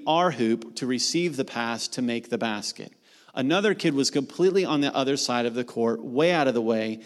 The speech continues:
His name was Ryan Reed. Ryan was crazy, like, crazy. You would ask Ryan to do anything, didn't matter what it was, and he would do it. And he would do it to the fullest,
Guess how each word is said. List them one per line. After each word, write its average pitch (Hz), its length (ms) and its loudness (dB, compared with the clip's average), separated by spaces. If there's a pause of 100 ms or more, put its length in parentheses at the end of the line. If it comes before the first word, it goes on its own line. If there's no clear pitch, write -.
(140)
His 180 240 4
name 170 160 4
was 127 160 2
Ryan 127 400 2
Reed. 110 360 -2 (480)
Ryan 190 380 2
was 147 160 6
crazy, 117 800 0 (580)
like, 143 300 6 (460)
crazy. 131 840 2 (300)
You 156 200 4
would 208 100 10
ask 160 280 2
Ryan 151 240 4
to 139 60 2
do 131 260 2
anything, 135 440 4
didn't 175 200 4
matter 170 240 4
what 139 160 6
it 127 80 2
was, 127 260 2
and 127 80 0
he 151 180 -6
would 120 300 -2
do 110 220 4
it. - 240 -8 (460)
And 143 260 4
he 175 140 2
would 143 260 6
do 151 180 8
it - 160 6
to 139 80 -4
the 123 100 2
fullest, 156 640 2